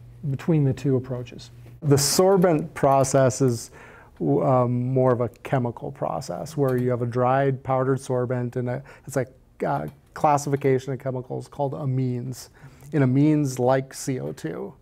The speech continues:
Speaker 2: And, and within the amines, there's other categories. You got liquid solvents, you got dry sorbents. Um, this one is particular, it's a powder with that amine that attracts that C O two. And then when you heat that, uh, powder up,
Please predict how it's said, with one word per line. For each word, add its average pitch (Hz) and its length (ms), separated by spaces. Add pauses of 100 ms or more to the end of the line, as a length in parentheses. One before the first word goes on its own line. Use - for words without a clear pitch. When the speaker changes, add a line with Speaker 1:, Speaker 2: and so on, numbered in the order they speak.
(340)
Speaker 2:
And, 139 220
and 143 180
within 160 300
the 175 60
amines, 143 440
there's 127 560 (340)
other 165 200
categories. 127 640
You 127 40
got 127 140
liquid 127 400
solvents, 139 500
you 135 80
got 131 180
dry 120 200
sorbents. 139 800 (400)
Um, 131 300
this 156 200
one 165 220
is 135 160
particular, 135 880
it's 135 140
a 131 60
powder 139 520
with 123 180
that 127 160
amine 131 280
that 120 140
attracts 131 460
that 160 180
C 143 200
O 139 100
two. 147 360 (460)
And 135 160
then 127 120
when 123 140
you 123 140
heat 202 400
that, 147 400 (720)
uh, 156 160
powder 131 460
up, 139 220